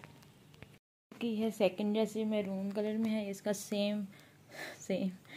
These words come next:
जिस तरह की shirt है उस तरह का trouser है, पर but ये simple है। तो चलिए जी, इसकी shirt की तरफ आते हैं। इसकी neckline बड़ी ही ज़बरदस्त इसकी neckline बनी हुई है, ये आप देख सकते हैं, बड़ी ही colorful embroidery हुई है और full shirt पे भी embroidery हुई है blue color में।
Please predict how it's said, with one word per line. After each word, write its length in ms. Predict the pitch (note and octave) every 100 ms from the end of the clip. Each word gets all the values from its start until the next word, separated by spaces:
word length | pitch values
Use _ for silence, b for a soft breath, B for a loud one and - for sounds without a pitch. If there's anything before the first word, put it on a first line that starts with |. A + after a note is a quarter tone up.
| B B B
जिस 140 | A3+ A3
तरह 140 | A3
की 80 | G#3+
shirt 240 | G#3+ G#3
है 60 | G#3+
उस 100 | G#3
तरह 180 | G#3 G3
का 240 | G3+ G3
trouser 440 | G3 F#3 F3+ F#3 G#3+
है, 140 | G#3
पर 400 | G3 F#3+ F#3 - -
but 340 | F3 F#3+ G3 -
ये 100 | G3+
simple 380 | G3 F3+ F#3+ G3+
है। 180 | G#3 G3 B B B B B -
तो 60 |
चलिए 160 | G3+ G#3
जी, 100 | A3
इसकी 240 | A3 G#3+
shirt 220 | G3+ G3
की 80 | G3+
तरफ 180 | G#3+ G3+
आते 200 | G3 -
हैं। 140 | G3+ G3+
इसकी 200 | - G#3
neckline 460 | F#3 F3+ G3+ G#3
बड़ी 160 | G3 G3
ही 100 | G#3
ज़बरदस्त 340 | G3+ F#3 G3 G3
इसकी 180 | - F#3+
neckline 460 | F3+ G3 G#3 G#3
बनी 180 | G3+ G3
हुई 160 | G3+ G3+
है, 100 | G3
ये 120 | G3
आप 60 | F#3
देख 160 | F3
सकते 240 | F#3+ F#3 G#3
हैं, 200 | A3 G#3 B B B B -
बड़ी 140 | G#3
ही 80 | G#3+
colorful 480 | A3 F#3+ G3+ G3 A3
embroidery 460 | G#3 F#3+ F3+ E3+ G#3
हुई 200 | G#3+ G#3
है 120 | G#3
और 100 | G#3
full 260 | G3 G#3 G#3+
shirt 280 | - G3 F#3+
पे 100 | G#3+
भी 80 | G#3+
embroidery 400 | G3+ G#3 G3+ G3
हुई 140 | G#3
है 100 | G#3 G3
blue 200 | F#3 G3
color 240 | G3+ G3+
में। 160 | G#3